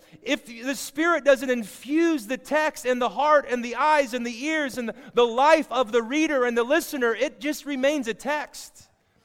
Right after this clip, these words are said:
We need the Holy Spirit to speak. Can I get an amen and I'll move on?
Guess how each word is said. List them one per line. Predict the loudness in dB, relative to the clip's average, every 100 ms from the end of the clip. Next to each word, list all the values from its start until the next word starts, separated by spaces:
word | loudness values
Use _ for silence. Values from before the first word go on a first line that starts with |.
| _ _ _ _
We | -2 0
need | 2 0 0
the | 2 2
Holy | 2 -2 -6
Spirit | -10 -6 0 0 -2 -10 _ _ _ _ _ _ _ -8
to | -6
speak. | -6 -10 -6 -6 -6 -14 _
Can | -4
I | -4
get | -4
an | -4
amen | -4 -4 -6
and | -4
I'll | -6
move | -4 -6
on? | -4 -6